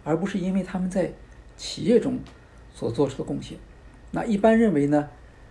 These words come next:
商学院的教授所发表的学术成果是适用于所有的企业的。啊，相反，你一个企业管理者，他可能做得很成功，但他的经验也许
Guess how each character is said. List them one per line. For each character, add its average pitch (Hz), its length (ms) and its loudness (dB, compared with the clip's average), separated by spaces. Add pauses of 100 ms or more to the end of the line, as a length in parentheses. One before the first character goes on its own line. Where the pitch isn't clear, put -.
(120)
商 262 300 4
学 143 180 2
院 156 220 0
的 143 340 -6
教 151 220 2
授 - 200 -4
所 127 220 -8
发 185 180 2
表 160 160 -4
的 156 80 -10
学 - 240 -8
术 - 160 -4
成 139 220 -6
果 - 160 -10 (260)
是 - 240 -6
适 151 340 -4
用 131 200 -2
于 117 220 -8 (840)
所 - 340 0
有 147 100 2
的 - 80 -8
企 - 240 -12
业 - 80 -10
的。 - 80 -10 (720)
啊， 147 60 -12
相 226 180 4
反， 165 160 2
你 135 100 -2
一 160 80 0
个 202 80 2
企 208 240 -2
业 147 60 4
管 180 160 2
理 262 100 6
者， - 240 -2
他 202 140 -2
可 196 200 -6
能 131 140 -2
做 160 120 2
得 147 60 2
很 - 180 -8
成 139 120 -8
功， 156 200 -2
但 180 120 -2
他 185 100 0
的 202 60 -2
经 202 200 0
验 170 180 0
也 143 100 -2
许 - 220 -14